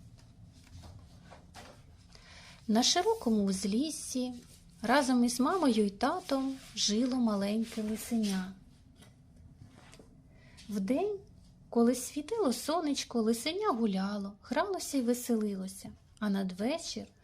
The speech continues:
коли узлісся зусібіч огортала ніч і наставав час лягати спати,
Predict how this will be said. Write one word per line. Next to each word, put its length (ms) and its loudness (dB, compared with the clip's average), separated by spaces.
коли 240 4
узлісся 680 0
зусібіч 680 -2
огортала 680 0
ніч 500 -2
і 80 2
наставав 640 2
час 380 0
лягати 380 4
спати, 680 -6